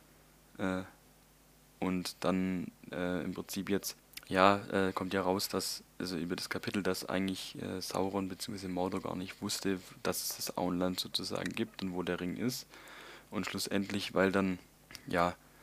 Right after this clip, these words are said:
äh, Gollum das verraten hat, muss der Ring dann auch weg. Ich denk mal, das ist auch nochmal so eine kleine Schlüsselsache, dass halt Gollum nicht dicht gehalten hat. Also sowohl als Gandalf ihn ausgefragt hat, in dem Kapitel, was Gandalf ja beschreibt, aber auch eben als,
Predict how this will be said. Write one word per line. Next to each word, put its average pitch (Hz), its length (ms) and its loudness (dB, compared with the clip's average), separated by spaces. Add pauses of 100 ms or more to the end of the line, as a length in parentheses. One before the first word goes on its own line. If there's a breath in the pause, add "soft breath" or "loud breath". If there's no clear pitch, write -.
(420 loud breath)
äh, 90 160 0
Gollum 95 300 2
das 87 100 -2
verraten 92 560 2
hat, - 340 -4 (680)
muss 95 320 -2
der 90 240 2
Ring 98 140 2
dann 90 160 2
auch - 220 0
weg. 95 180 2
Ich - 80 -8
denk 85 160 0
mal, 87 100 0
das - 100 -4
ist - 80 -2
auch - 40 2
nochmal 95 260 2
so 95 80 -4
eine 92 120 -2
kleine 92 280 -2
Schlüsselsache, 98 760 -2 (760 loud breath)
dass - 160 -8
halt 90 160 2
Gollum 98 400 4
nicht - 260 -4
dicht 107 220 -2
gehalten 90 440 0
hat. - 220 -6 (140)
Also 90 200 -2
sowohl 90 560 0
als 85 420 -2 (1200)
Gandalf 101 400 4
ihn 107 100 2
ausgefragt - 720 -2
hat, 101 300 -4
in 101 120 -4
dem 92 160 -4
Kapitel, - 440 -6
was 95 160 -4
Gandalf 95 320 -2
ja 95 80 -2
beschreibt, - 420 -4
aber 90 240 0
auch - 200 -2
eben 90 260 -4
als, - 260 -4